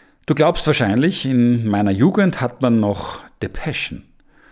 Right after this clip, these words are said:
von einem Boten mit weißen Handschuhen überreichen lassen, der in der Pferdekutsche vorgefahren ist. Nicht weit gefehlt. Zu Lebzeiten meines Großvaters, eines schnittigen, berittenen Offiziers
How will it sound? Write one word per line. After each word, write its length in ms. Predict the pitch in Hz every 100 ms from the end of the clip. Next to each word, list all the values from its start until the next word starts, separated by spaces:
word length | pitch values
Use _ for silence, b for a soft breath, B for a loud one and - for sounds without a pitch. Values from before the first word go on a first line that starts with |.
| b
von 220 | - 117
einem 220 | 104 104
Boten 500 | 107 120 147 185 175
mit 160 | 117 -
weißen 480 | 98 110 - 120 -
Handschuhen 540 | 185 - - 92 87
überreichen 580 | 104 95 85 76 73 90
lassen, 540 | 73 - 135 196 - B B B B B
der 380 | 123 120 117 120
in 240 | 123 110 101
der 120 | 95
Pferdekutsche 880 | - 151 120 - - - 120 139 151 -
vorgefahren 720 | - 190 156 98 - 87 78
ist. 440 | - 78 - - - _ _ _ _ _ _ _ b b b b b b b b b b b _ -
Nicht 300 | 285 147 -
weit 280 | 107 98 -
gefehlt. 540 | - - 78 76 - -
Zu 140 | -
Lebzeiten 640 | 98 123 - 131 123 127
meines 320 | 104 98 98 -
Großvaters, 840 | 82 90 98 92 - 214 - - _ -
eines 320 | 98 87 -
schnittigen, 800 | - - 107 190 196 - 117 92
berittenen 640 | 92 90 123 139 127 117
Offiziers 800 | - - - - 107 139 175 -